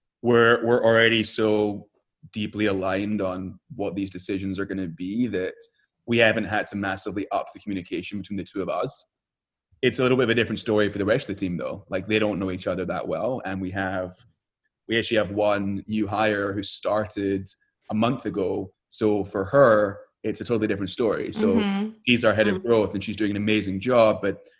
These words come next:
Speaker 1: I now have, like, daily video calls with her, which is something entirely new and obviously not what we, we would have done if we were in the same place as each other. So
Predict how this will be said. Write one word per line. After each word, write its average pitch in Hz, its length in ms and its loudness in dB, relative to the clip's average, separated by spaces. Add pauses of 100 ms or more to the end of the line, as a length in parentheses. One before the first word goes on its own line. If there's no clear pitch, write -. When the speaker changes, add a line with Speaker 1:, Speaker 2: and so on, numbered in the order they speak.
(220)
Speaker 1:
I 113 200 6
now 107 200 4
have, 98 300 0
like, 95 180 -2 (240)
daily 107 360 4
video 101 280 -2
calls 90 340 -6
with 92 140 -10
her, 95 300 -4 (320)
which 101 240 -4
is 95 200 -4
something 101 220 -4
entirely 107 440 -2
new 170 240 4
and 104 220 -2
obviously 101 360 -4
not 104 220 0
what 101 80 -2
we, 98 140 -4 (140)
we 107 80 -6
would 98 120 -6
have 92 160 -8
done 101 260 -2
if 92 120 -10
we 101 120 -2
were 95 260 -4 (360)
in 107 100 -4
the 101 80 -2
same 98 240 -4
place 131 260 2
as 104 100 -6
each 101 140 -6
other. 98 240 -2
So 104 380 0